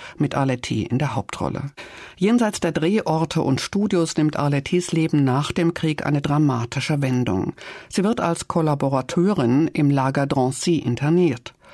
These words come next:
später in einer überwachten Residenz.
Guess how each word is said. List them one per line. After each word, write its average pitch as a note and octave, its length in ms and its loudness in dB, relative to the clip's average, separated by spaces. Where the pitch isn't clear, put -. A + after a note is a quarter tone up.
später D#3+ 600 -2
in D3+ 140 2
einer C3 400 0
überwachten C#3+ 760 -2
Residenz. A#2 760 -4